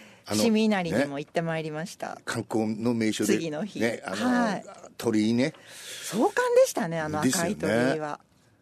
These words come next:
Speaker 1: 山城の国不動記というのによると、
Speaker 2: はい。
Speaker 1: 旗の色具という金持ち、これも喜歌人でしょうね。旗のだからね、神と書く。えー、こい-、こいつがね、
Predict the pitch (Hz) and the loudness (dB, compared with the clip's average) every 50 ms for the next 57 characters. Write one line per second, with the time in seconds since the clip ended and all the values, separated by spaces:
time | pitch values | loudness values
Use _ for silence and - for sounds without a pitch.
0 | _ _ _ _ - 123 127 143 151 147 139 - - - - 143 131 139 135 135 | _ _ _ _ 0 2 2 2 2 0 0 0 -2 -4 -4 -2 0 0 2 2
1 | 135 131 123 - - - 123 123 123 110 - 123 113 156 190 180 - - 185 170 | 2 0 -2 -4 -4 -2 0 0 0 0 -2 2 2 2 2 2 0 2 4 4
2 | 156 127 113 110 104 101 98 101 95 87 - - - - 98 127 165 196 226 240 | 4 4 2 0 0 0 0 -2 -2 -4 -6 -8 -6 -2 -2 -2 -2 -2 -4 -4
3 | 247 208 - - _ _ _ _ _ _ _ _ _ _ - - 185 185 202 180 | -4 -4 -6 -8 _ _ _ _ _ _ _ _ _ _ -4 -4 -2 0 2 2
4 | 180 180 170 156 123 107 107 123 147 156 151 147 - - 143 120 113 104 98 95 | 2 2 0 0 0 2 2 2 2 2 -2 -2 -2 -2 -2 0 0 0 0 -2
5 | 92 - _ - - _ - - - 107 98 90 87 - - 87 - - - 101 | -4 -6 _ -20 -20 _ -12 -8 -4 -4 -2 -4 -4 -6 -8 -10 -10 -10 -10 -10
6 | 101 107 - - 78 - - - - - - 73 98 110 120 120 - - - - | -10 -10 -10 -12 -12 -14 -18 -20 -18 -18 -16 -14 -14 -14 -14 -14 -14 -12 -10 -10
7 | - - 120 131 139 160 170 160 156 156 - 127 92 90 113 131 - 123 101 120 | -6 -6 -6 -6 -6 -4 -6 -4 -4 -4 -4 -4 -4 -2 -4 -4 -4 -4 -4 -4
8 | 110 110 107 107 107 90 78 73 80 95 123 - - - - - - - 160 147 | -4 -2 -2 -4 -6 -8 -10 -10 -8 -8 -8 -10 -12 -18 -12 -6 -4 -2 0 0
9 | 139 120 - 127 - 101 - - - _ - - - - - - - - - _ | -2 -2 -4 -6 -6 -8 -12 -16 -20 _ -18 -18 -16 -14 -14 -16 -16 -18 -20 _
10 | _ - 120 120 117 117 113 110 110 110 110 107 107 104 101 101 98 - - 127 | _ -2 2 2 4 4 4 4 4 2 2 4 4 4 2 2 0 0 2 4
11 | 120 120 104 - - 123 117 110 - - 151 147 110 98 95 80 - - | 4 4 2 0 0 0 0 0 0 -2 0 0 0 0 -2 -8 -10 -16